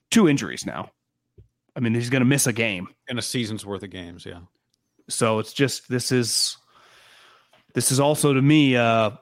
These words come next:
Speaker 1: I don't wanna say a referendum, but this is a big moment for Kyle. This is the guy, I mean, one of the most polarizing <laughs> trades in the history of the league,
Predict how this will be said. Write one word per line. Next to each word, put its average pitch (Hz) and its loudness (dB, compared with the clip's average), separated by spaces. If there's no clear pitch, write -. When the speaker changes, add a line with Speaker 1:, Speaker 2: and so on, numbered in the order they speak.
Speaker 1:
I 131 -2
don't 127 2
wanna 123 2
say 120 0
a 101 -2
referendum, 120 0
but 117 -2
this 143 0
is 143 2
a 131 2
big 131 -2
moment 143 2
for 143 0
Kyle. 156 -2
This 120 -4
is 135 0
the 139 0
guy, 131 0
I 117 -6
mean, 127 2
one 143 2
of 143 0
the 143 2
most 139 0
polarizing 147 2
<laughs> - -20
trades 156 0
in 127 -2
the 113 -4
history 147 0
of 127 2
the 117 -2
league, 135 2